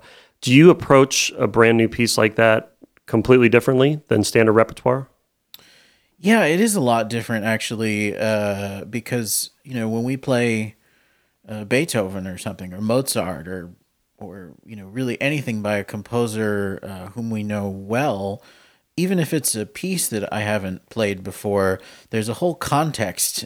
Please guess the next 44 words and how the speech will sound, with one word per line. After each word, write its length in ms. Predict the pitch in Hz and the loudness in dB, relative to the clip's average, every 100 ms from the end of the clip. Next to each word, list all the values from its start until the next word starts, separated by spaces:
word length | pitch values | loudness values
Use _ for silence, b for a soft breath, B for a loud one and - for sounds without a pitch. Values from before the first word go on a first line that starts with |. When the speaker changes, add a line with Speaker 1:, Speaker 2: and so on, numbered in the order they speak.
| - | -10
Speaker 2:
and 460 | 113 107 98 101 | -8 -6 -8 -6
there's 180 | 113 107 | -4 -4
an 60 | 113 | -2
expectation 840 | 131 127 123 - 127 120 - 104 | -4 -4 -6 -4 -2 -4 -4 -8
of 340 | 101 92 - _ _ | -10 -14 -20 _ _
how 720 | - 117 117 113 110 107 98 _ | -12 -6 -2 -2 -2 -4 -6 _
Beethoven's 560 | 117 107 120 101 101 98 | -4 -4 -4 -4 -6 -8
music 340 | 104 101 95 | -8 -8 -8
is 100 | 95 | -16
played. 480 | - 131 139 - - b b b b | -10 -4 -4 -6 -12 b b b b
When 140 | 127 | -6
you 80 | 127 | -4
play 200 | - 156 | -4 -4
music 380 | 139 135 127 123 | -2 -2 -2 -2
by 500 | 117 117 113 104 104 - | 0 2 2 0 -4 -6
a 80 | 113 | -4
new 200 | 120 139 | -4 -4
composer, 560 | 110 123 143 110 98 | -6 -2 -2 -2 -4
very 260 | 101 117 113 | -2 0 2
often 340 | 101 107 110 | 2 0 -2
that 160 | 101 92 | -4 -4
expectation 760 | 104 - 104 - 110 101 101 | -6 -8 -10 -6 -6 -6 -8
is 160 | 95 92 | -12 -6
there. 300 | 113 120 98 | -2 -2 -4
With 180 | 95 80 | -6 -4
Adam, 540 | 113 147 110 101 98 b b b b b | -2 0 -2 -4 -8 b b b b b
uh, 220 | 107 101 98 | -10 -8 -4
I've 200 | 110 - | -4 -2
played 220 | 127 110 | 0 0
a 40 | |
lot 260 | 98 104 113 | 2 2 2
of 80 | 123 | 0
his 140 | 135 | -4
music, 400 | 139 147 160 175 | -4 -2 -4 -4
so 160 | - 110 | -4 -4
now 360 | 101 107 117 | -2 0 0
if 140 | 110 - | -2 -2
I 100 | 104 | -4
approach 640 | 98 113 107 104 - - - | -4 -2 -2 -2 -6 -10 -14
a 80 | - | -12
new 200 | 107 107 | -8 -6
piece 320 | - 117 104 | -6 -8 -8
of 120 | 101 - | -10 -6
his, 460 | 104 98 90 - | -2 -2 -2 -6